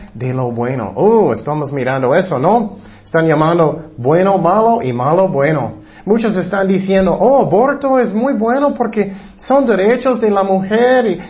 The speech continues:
y, y ella puede guiar su vida como ella quiere." Pero la Biblia enseña que, que aborto es asesinato. ¿Qué pasó en la panza de Elizabeth? Brincó, ¿quién?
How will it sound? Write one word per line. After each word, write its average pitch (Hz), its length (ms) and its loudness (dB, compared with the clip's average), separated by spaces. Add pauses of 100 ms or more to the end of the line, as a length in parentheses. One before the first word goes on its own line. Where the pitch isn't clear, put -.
y, 190 140 0
y 190 220 -2
ella 233 320 0
puede 214 320 2
guiar 196 280 0
su 208 200 -4
vida 214 260 -2
como 190 220 -6
ella 220 240 -2
quiere." 190 560 -2 (500)
Pero 208 240 4
la 175 80 4
Biblia 196 440 0 (120)
enseña 214 460 -2
que, 175 280 -6 (280)
que 185 240 -2
aborto 196 720 0 (100)
es 175 380 -6
asesinato. 190 840 -10 (800)
¿Qué - 140 -4
pasó 254 420 2
en 226 80 4
la 202 140 2
panza 226 300 0
de 214 200 2
Elizabeth? 196 920 0 (680)
Brincó, 185 920 0
¿quién? 233 480 -4